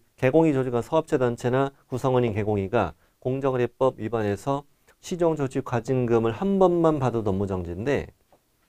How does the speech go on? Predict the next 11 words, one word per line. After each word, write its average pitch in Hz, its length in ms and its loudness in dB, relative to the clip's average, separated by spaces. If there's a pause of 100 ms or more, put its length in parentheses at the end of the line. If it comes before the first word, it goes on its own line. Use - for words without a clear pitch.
(760)
이 131 80 -4
시정조치 165 520 -2
과징금이 123 560 -4
우리 120 160 -4
바로 131 260 -4
앞 90 160 -2
시간에 120 580 0
임등치에 151 560 4
있었잖아요. 87 640 -10 (360)
시정조치 156 580 -2
과징금을 113 800 0